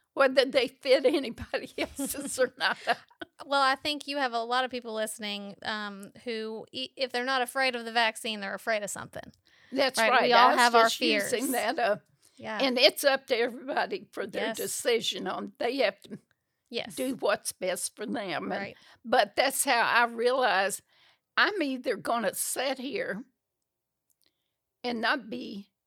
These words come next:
Speaker 1: productive, or if I've got some years left, I wanna,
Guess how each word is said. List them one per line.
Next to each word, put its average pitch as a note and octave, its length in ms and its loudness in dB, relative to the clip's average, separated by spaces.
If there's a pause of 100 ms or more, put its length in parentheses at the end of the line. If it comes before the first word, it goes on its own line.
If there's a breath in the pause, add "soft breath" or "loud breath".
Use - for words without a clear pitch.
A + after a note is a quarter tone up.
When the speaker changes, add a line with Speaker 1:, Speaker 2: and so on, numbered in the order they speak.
(140)
Speaker 1:
productive, - 680 -6 (840)
or A3+ 200 6
if A3 200 4
I've C4+ 220 2
got B3 240 0
some A3+ 240 -8
years A#3+ 360 -10
left, A3 340 -6
I - 140 -2
wanna, A#3+ 340 -10